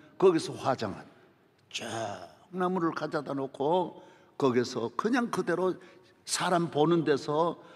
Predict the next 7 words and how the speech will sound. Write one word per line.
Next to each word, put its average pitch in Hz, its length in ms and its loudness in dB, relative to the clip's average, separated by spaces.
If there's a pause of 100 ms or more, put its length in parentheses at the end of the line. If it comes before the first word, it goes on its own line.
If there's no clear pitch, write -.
수천 240 760 2
명 190 320 -2
관광객까지 165 800 2
보는 139 320 0
데서 123 240 -8
거기서 - 520 -2 (180)
사람을 175 480 -4